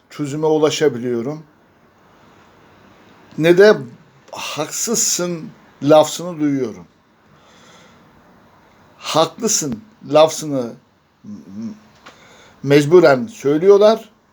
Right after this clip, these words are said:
Gereğini yapılamıyor, gereği yapılamıyor. Hani sistem bozuk. Cumhurbaşkanlığı sistemi bozuk. Yani önceden öyleydi, böyleydi. Ulan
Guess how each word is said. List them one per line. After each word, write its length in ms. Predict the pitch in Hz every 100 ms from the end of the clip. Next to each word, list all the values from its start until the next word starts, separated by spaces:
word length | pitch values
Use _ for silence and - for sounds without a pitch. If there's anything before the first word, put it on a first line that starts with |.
| _ _ _ 139
Gereğini 720 | 151 160 170 175 196 214 196
yapılamıyor, 580 | 151 151 170 165 143 113
gereği 400 | 113 135 147 165
yapılamıyor. 640 | 143 143 143 127 107 90 _ _ _ _ _ _ _ _ _ - - -
Hani 300 | 156 185 165
sistem 760 | - - 208 - 202 233 185 - _ _ _ _ _ _ _ _ _ _ _ _ _ _ _ -
bozuk. 480 | 202 208 - - _ _ _ _ _
Cumhurbaşkanlığı 680 | 160 190 185 151 143 135 131
sistemi 460 | 123 - 170 208 185
bozuk. 280 | 180 135 _ _ _ _ _ _ _ _ _ _ _ _ _ _ - _ _ -
Yani 260 | 139 156 151
önceden 600 | 151 170 180 190 190 185
öyleydi, 580 | 180 208 262 294 240 226
böyleydi. 640 | 240 254 254 240 254 269
Ulan 360 | 214 180 175